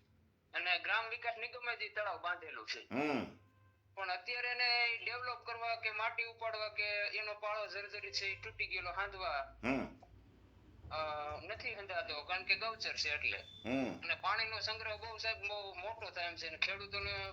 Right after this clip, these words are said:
Speaker 1: પાણીનો લાભ બહુ મળે એવું છે.
Speaker 2: તો પછી સરપંચને કયો ને, આ જવાબદારી સરપંચ અને તલાટી મંત્રીની આવે.
Speaker 1: હા, હા.
Speaker 2: ગામવાળા ભેગા થાવ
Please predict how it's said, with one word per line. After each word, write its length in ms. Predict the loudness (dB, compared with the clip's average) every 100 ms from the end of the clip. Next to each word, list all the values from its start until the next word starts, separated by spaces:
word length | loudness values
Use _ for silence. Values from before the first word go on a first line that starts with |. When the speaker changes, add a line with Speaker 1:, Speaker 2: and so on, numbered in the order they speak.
| 0
Speaker 1:
પાણીનો 640 | 2 2 0 -2 -4 -6
લાભ 340 | -2 -2 -2 -6
બહુ 180 | -8 -4
મળે 220 | 0 0
એવું 200 | -2 0
છે. 160 | -2 -2 -16 -20 -20 -20 -20 2
Speaker 2:
તો 80 | 8
પછી 100 | 12
સરપંચને 580 | 12 12 12 12 12 12
કયો 180 | 12 12
ને, 100 | 12
આ 160 | 12
જવાબદારી 520 | 12 12 12 12 12
સરપંચ 340 | 12 12 12 12
અને 160 | 12
તલાટી 380 | 12 12 12 12
મંત્રીની 440 | 12 12 12 12 12
આવે. 220 | 12 12 10 -2 -20 -20 -20 -20 _ -20 -20 -6
Speaker 1:
હા, 240 | -4 -4 -6
હા. 100 | 6
Speaker 2:
ગામવાળા 460 | 12 12 12 12 12
ભેગા 340 | 12 12 12
થાવ 440 | 12 12 12 12